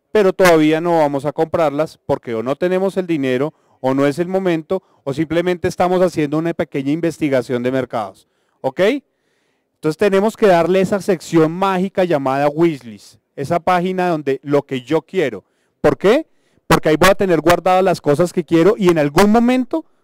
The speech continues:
va a llegar esa decisión de compra y voy a hacer la transacción. Si yo olvido lo que la persona quería, lo voy a hacer repetir el proceso cada vez que entre a mi página y se va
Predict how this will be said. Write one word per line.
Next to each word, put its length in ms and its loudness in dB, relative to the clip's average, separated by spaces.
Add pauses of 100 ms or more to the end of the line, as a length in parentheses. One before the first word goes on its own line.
(140)
va 80 4
a 20 4
llegar 260 0
esa 200 2
decisión 380 0
de 80 2
compra 440 0
y 80 0
voy 160 6
a 20 0
hacer 180 -2
la 120 0
transacción. 600 -4 (540)
Si 260 -2
yo 140 4
olvido 400 4
lo 80 4
que 80 0
la 120 4
persona 360 0
quería, 480 0 (260)
lo 120 2
voy 160 6
a 20 4
hacer 220 0
repetir 480 0
el 80 2
proceso 460 0
cada 280 2
vez 140 0
que 80 -2
entre 180 0
a 20 2
mi 120 0
página 480 -2 (260)
y 80 -12
se 180 0
va 300 4